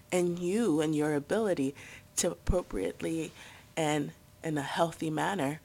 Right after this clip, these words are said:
navigate your environment. So keeping that in mind, it's good to get help, just like you would tend to other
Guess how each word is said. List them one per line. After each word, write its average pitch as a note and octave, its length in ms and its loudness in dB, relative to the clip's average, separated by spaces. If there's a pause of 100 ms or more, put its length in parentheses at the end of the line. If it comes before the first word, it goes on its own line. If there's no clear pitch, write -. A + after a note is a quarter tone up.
(500)
navigate D#3+ 640 -2
your D#3 140 -2
environment. E3 840 -2 (1200)
So D3 400 -2 (180)
keeping G3+ 360 -8
that F3 200 -6
in D3 140 -4
mind, E3+ 420 -8 (400)
it's F3 180 -6
good G#3 260 -4
to G3 100 -2
get D3 240 -4
help, D#3 320 -2
just - 260 -4
like D#3+ 200 -6
you E3 100 -4
would D#3+ 260 -6
tend D3+ 300 -6
to D#3 240 -4
other D#3+ 400 -2